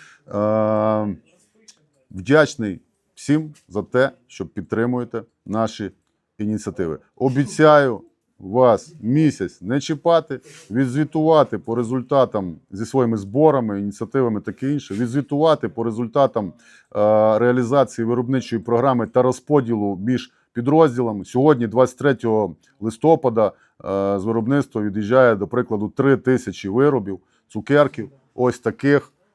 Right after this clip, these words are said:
на декілька десятків підрозділів, котрі в очікуванні тих засобів,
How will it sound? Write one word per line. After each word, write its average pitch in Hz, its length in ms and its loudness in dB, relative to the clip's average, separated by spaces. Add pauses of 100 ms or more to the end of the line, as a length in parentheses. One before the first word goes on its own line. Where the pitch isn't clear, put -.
(120)
на 104 880 0
декілька 127 340 0
десятків 117 800 2
підрозділів, 110 640 -2
котрі 98 260 -10
в 104 60 -4
очікуванні 104 520 -6
тих 95 180 -8
засобів, 110 560 -2